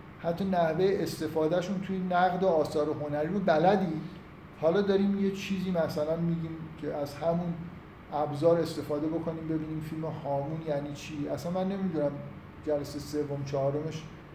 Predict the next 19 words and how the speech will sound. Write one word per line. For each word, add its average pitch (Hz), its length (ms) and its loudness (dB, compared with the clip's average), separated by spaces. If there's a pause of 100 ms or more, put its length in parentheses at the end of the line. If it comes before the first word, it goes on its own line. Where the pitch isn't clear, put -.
اونجا 147 180 0
چی 160 240 -2
کار 165 260 8
می‌کنه 165 520 0
و 151 140 2
یه 156 120 0
نفر 151 260 0
بخونه 156 460 -2
چی 175 200 -2
می‌فهمه 135 400 0
ازش. - 320 -10 (2500)
این، 214 280 0
اه، 170 580 0
مشکل 202 380 2
اینه 196 180 4
دیگه، 147 240 -2
مشکل 151 340 -4
اینه 185 280 -2
که 180 380 -2